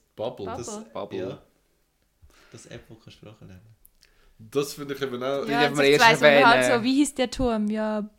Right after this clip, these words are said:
Speaker 2: Bubble,
Speaker 4: Wenn wir
Speaker 2: glaub
Speaker 4: Geld bekommen von dem. <laughs>
Speaker 3: Nein, bekommen wir nicht.
Speaker 4: Schade.
Speaker 3: Wenn du, du, du redest ja von Übersetzen, tust du denn nur,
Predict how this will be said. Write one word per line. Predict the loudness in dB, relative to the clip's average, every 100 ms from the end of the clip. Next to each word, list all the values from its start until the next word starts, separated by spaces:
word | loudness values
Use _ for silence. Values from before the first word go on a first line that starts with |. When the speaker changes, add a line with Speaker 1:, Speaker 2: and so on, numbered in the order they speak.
| _ -8
Speaker 2:
Bubble, | -4 -2 -2
Speaker 4:
Wenn | -4
wir | -4
Speaker 2:
glaub | -2 0 0
Speaker 4:
Geld | -2
bekommen | -6 -6
von | -8 -8
dem. | -8 -8 -12 -16 -18 -16 -16 -14 -14 -14 -16 -16 -14 -16
<laughs> | -16 _ -18 -16 -16 _ _ _ -20 _ -20 _ -14
Speaker 3:
Nein, | -8 -8 -10
bekommen | -12 -12
wir | -14
nicht. | -16 -18 _ -20
Speaker 4:
Schade. | -18 -18 -18 -20 _ _ _ _ _ -14
Speaker 3:
Wenn | -14 -10
du, | -12 -12 -18 -20 _ -20 -20 -16
du, | -14 -14
du | -14 -16 -14 -12 -12 -12 -12 -10
redest | -10 -10 -14
ja |
von | -16 -16
Übersetzen, | -16 -12 -10 -10 -12 -14
tust | -14 -16
du | -16
denn | -14 -14 -14
nur, | -14